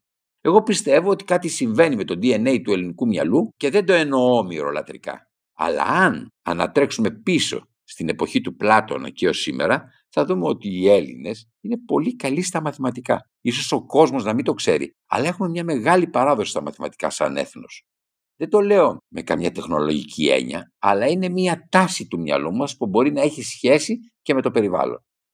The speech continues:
Δεν ξέρω ακριβώς, μην με ρωτήσετε περισσότερο. Είναι κάτι που βγαίνει από την παρατήρηση. Νομίζω ότι η Ελλάδα γενικά μέσα και έξω έχει στη σύγχρονη επιστήμη τρομακτική αιχμή. Κυρίως στη θεωρητική φυσική και ίσως παράλληλα και στη βιολογία. Αλλά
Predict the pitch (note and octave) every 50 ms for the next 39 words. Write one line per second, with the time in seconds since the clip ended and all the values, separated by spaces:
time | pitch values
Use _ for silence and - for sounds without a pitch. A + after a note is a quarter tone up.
0 | _ _ _ _ - E3+ B2 C3 G2 F2+ D#2+ - C#2+ C#2 C#2+ E2 G2+ A2 - -
1 | _ _ - G2+ A#2+ B2+ A2 F2+ - - - - - D2+ - D#2 C#2 C#2 - -
2 | C#2+ - D#2 E2 G#2 B2 B2 - - - _ _ - D#3+ E3 F3 E3+ - F#3+ F#3+
3 | F#3 F3 _ - C3+ G#2+ G#2+ G#2+ A#2+ E3 F#3+ G3+ G#3 G#3+ G#3+ G#3+ - _ _ _
4 | _ - C#3 C#3 - C#3 C3+ C#3 B2 B2 B2 A#2+ A#2 A2+ A#2 - - - C#2 -
5 | - - - - _ _ _ _ _ G2 G#2+ B2 D#3 D3+ E3 D#3+ - _ B2+ A#2
6 | F#2 F#2+ B2+ D#3+ E3 C3 B2+ G#2 G2+ G2 F#2 G2 - A2 G#2 G#2+ C3+ C#3+ C3+ -
7 | F#2+ E2+ _ - D2+ C2 - - - A2 B2 - _ _ _ - D#3+ F3+ F3 F#3+
8 | - - - - - C#3 B2+ - - G3 G#3 F#3+ - A#2+ A2+ F#2+ F2+ E2 D#2+ -
9 | - - - G2+ G2 B2+ D3 - - C3+ B2+ C3 C3 - - - _ - D#3+ C#3+
10 | G2+ - - - C#2 A#1 - _ _ _ _ _ _ _ _ - G#2 F#2 F#2 A2
11 | C#3 E3+ F3+ F3 - - - D3 A#2 G#2+ F#2+ E2+ F2+ - D#3+ D#3+ D#3 D#3 B2+ -
12 | C3 B2 B2 - G3 D#3 G#2+ G#2 - C#3 C#3+ C3+ C#3 B2 - - A2 A2 B2+ D#3
13 | E3+ F3 F#3 F3+ F3+ E3 - - D#3+ D3 D#3 D#3+ D3+ C#3+ C#3+ C3+ A#2 G#2+ F2 D2+
14 | - _ _ - A2 A2 A#2+ C3+ C#3+ B2 - - - _ _